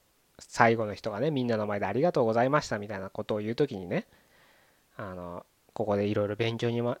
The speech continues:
なりました、学びになりました、次に生かします」みたいなことを大体みんな言うと思うんですけど、まあ、それが定文化してるのでね、あの、それは構わないのかもしれないけど、でも僕ね、それやっぱりね、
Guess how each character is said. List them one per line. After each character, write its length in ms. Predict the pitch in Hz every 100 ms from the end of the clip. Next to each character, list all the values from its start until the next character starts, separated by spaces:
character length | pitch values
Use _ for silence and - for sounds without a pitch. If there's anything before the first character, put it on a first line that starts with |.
| -
な 120 | 107
り 80 | 113
ま 140 | 131
し 60 | -
た、 160 | 90
学 300 | 98 104 110
び 60 | 120
に 60 | 120
な 100 | 120
り 100 | 131
ま 120 | 131
し 60 |
た、 100 | 110
次 240 | - 117 117
に 80 | 107
生 40 |
か 120 | -
し 120 | 110 151
ま 120 | 180
す」 100 | -
み 80 | 98
た 100 | 92
い 40 |
な 80 | 90
こ 120 | 95
と 120 | 98
を 20 | 95
大 180 | 110
体 160 | 139 160
み 140 | 151
ん 40 | 165
な 80 | 139
言 160 | 202
う 40 | 214
と 120 | 107
思 160 | 127
う 40 | 185
ん 40 |
で 80 | 120
す 60 | -
け 120 | 104
ど、 340 | 127 120 - _ _ _ _ _ _ _ _ _ _ _ _ -
ま 100 | 113
あ、 20 |
そ 80 | 113
れ 60 |
が 100 | 113
定 240 | - 131 131
文 160 | 135
化 100 | 135
し 100 | -
て 100 | 151
る 100 | 151
の 120 | 151
で 100 | 101
ね、 200 | 104 139 - _ _ _ -
あ 120 | 107
の、 120 | 95
そ 100 | -
れ 60 | 110
は 100 | 107
構 220 | 104 113
わ 80 | 175
な 100 | 127
い 40 |
の 80 | 98
か 120 | 95
も 80 | 92
し 120 | -
れ 100 | 127
な 120 | 185
い 60 | 185
け 120 | 117
ど、 300 | 147 143 - - - - - -
で 80 |
も 120 | 131 120
僕 240 | 160 208
ね、 140 | 156
そ 120 | 113 139
れ 80 |
や 60 | 151
っ 20 |
ぱ 140 | - 254
り 100 | 151
ね、 300 | 135 113